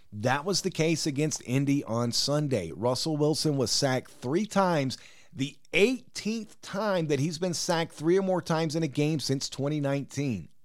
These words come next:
Eighteen times. The only other player that's been sacked more during that span, well, you don't have to look very far. It, it's Carson Wentz. Uh, by the way, he was sacked three times on Sunday as well, but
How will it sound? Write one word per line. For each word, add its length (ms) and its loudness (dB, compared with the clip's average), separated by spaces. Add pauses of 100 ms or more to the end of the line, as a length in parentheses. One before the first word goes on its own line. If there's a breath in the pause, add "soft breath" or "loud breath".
Eighteen 640 0
times. 640 2 (100)
The 140 -8
only 360 2
other 280 6
player 460 2 (380 loud breath)
that's 160 2
been 140 6
sacked 400 2
more 340 6
during 300 4
that 180 8
span, 540 2 (140)
well, 180 6
you 160 6
don't 140 8
have 100 4
to 80 -2
look 160 6
very 220 6
far. 260 8
It, 240 -2
it's 140 0
Carson 420 6
Wentz. 420 2 (440 loud breath)
Uh, 100 4
by 180 10
the 100 4
way, 180 6
he 160 4
was 140 4
sacked 260 2
three 180 2
times 320 2
on 160 2
Sunday 440 0
as 140 -4
well, 300 6
but 220 -2